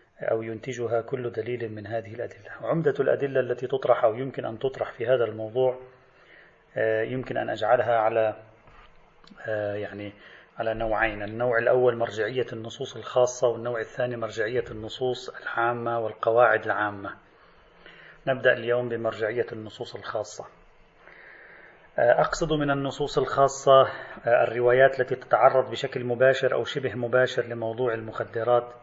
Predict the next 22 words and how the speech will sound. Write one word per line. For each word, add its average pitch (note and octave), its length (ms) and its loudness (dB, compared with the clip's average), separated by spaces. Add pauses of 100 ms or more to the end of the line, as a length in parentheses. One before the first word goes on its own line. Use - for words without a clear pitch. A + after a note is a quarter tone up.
(540)
ويعتمد B2 580 0
عليها A2+ 400 2
أو A#2+ 120 2
قد A#2+ 240 -4
يعتمد A#2 420 -4
عليها A2 380 -2
في - 100 -18
التحريم. G#2 440 -8 (960)
إذا C#3+ 160 6
أردنا C#3+ 480 8
أن C3+ 120 -2
نمنهجها B2+ 640 2
ونصنفها، B2 960 2
فيمكننا B2+ 640 -6
أن A2+ 120 -8
نرجعها A#2 460 0
إلى A#2 200 -2
مجموعتين A2 680 -6
من G#2+ 100 -10
الروايات. G#2 600 -10 (1040)
المجموعة A#2 600 -2
الأولى B2 640 4